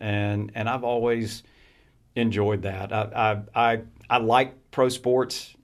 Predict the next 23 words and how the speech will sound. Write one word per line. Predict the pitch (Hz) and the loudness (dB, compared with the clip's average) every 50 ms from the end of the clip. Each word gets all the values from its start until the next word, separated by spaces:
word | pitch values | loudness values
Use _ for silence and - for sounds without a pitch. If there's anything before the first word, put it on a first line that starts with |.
| _ _ - | _ _ -4
uh, | 110 107 107 104 104 104 101 101 101 | -2 0 0 2 0 0 0 0 -2
but | 104 104 98 90 107 101 104 101 - - _ _ _ _ _ _ _ _ _ | -4 -6 -4 -2 0 0 0 -2 -6 -18 _ _ _ _ _ _ _ _ _
as | 117 107 104 | -4 -2 0
I've | 110 107 104 | 0 0 0
gotten | 110 110 110 117 117 110 | 0 0 0 0 0 0
older, | 107 107 110 107 104 107 107 107 | 0 0 2 0 0 -2 -2 -2
I | 107 107 | -4 -2
watch | 107 107 107 107 107 107 107 - - | -2 -2 -2 -2 -2 -4 -6 -8 -14
far | - - - - 113 110 113 113 110 107 | -16 -20 -8 -6 -2 -2 0 0 0 0
less | 107 101 98 104 107 104 104 107 107 107 - - - - _ _ _ | -2 -2 -2 0 2 2 2 0 0 -4 -8 -12 -16 -18 _ _ _
N | - 107 107 | -6 -4 -2
F | 110 110 107 - | -2 -4 -4 -4
L, | 110 107 107 107 104 104 104 104 104 | -2 -2 0 0 0 0 0 0 0
N | 104 104 | -2 -2
B | 104 104 101 104 | -2 -2 -2 0
A, | 104 101 101 104 104 104 101 | 0 0 0 0 0 0 -2
and | 101 - 110 110 98 | -2 -4 -6 -6 -4
baseball | 107 104 107 110 107 - 104 101 101 101 | -2 -2 -4 -4 -4 -4 -4 -4 -2 -4
than | 101 101 101 | -4 -4 -2
I | 98 98 | -2 -2
used | 98 101 117 135 131 - | -2 -4 -4 -4 -6 -8
to. | - 104 104 98 | -6 -6 -6 -6
So, | 98 - - 104 101 98 104 | -6 -6 -4 -4 -4 -4 -6